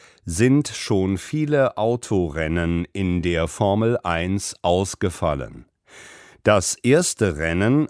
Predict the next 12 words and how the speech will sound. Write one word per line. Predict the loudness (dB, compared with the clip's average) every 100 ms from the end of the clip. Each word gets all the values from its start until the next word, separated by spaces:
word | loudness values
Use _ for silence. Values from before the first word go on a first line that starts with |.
| -4
soll | 0 2 2 0
es | -2 -4 -8
im | -6 -2 -2
Juli | 0 0 2 2 2 0 -2 -6 -2
in | 0 2 0
dem | 0 0 0
Land | 0 -2 -4 -6 -2
Österreich | -2 -2 -4 -4 -2 -4 -4 -8
geben. | -6 -6 -4 -8 -10 -16 _ _ _ -20 -20 _
Auch | 4 4 4 0 -4
in | 2 2 2
Silverstone, | 2 2 2 0 -2 -4 -2 0 2 2